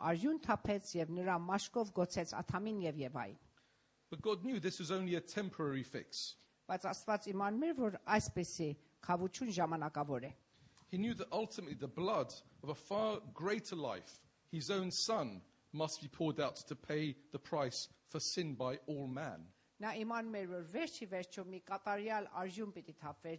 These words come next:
Speaker 1: լինելով դա իր զավակը Քրիստոսը, որպեսզի մարդկության կարողանար փրկել։
Speaker 2: Next slide, please. This was demonstrated when God asked Abraham to sacrifice his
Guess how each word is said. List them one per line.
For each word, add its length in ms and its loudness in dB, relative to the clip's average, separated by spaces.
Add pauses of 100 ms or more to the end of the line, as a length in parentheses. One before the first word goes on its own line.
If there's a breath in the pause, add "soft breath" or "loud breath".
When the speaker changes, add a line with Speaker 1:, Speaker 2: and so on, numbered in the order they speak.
Speaker 1:
լինելով 480 -4
դա 80 0 (240)
իր 160 -10 (240)
զավակը 480 -2
Քրիստոսը, 580 -8
որպեսզի 460 -8
մարդկության 560 -8
կարողանար 500 -8
փրկել։ 380 -12 (180)
Speaker 2:
Next 240 -10
slide, 240 -14
please. 160 -18 (2750 soft breath)
This 220 -4
was 140 0
demonstrated 640 2
when 180 0
God 240 0
asked 280 0
Abraham 480 2
to 100 -10
sacrifice 680 -4
his 180 -6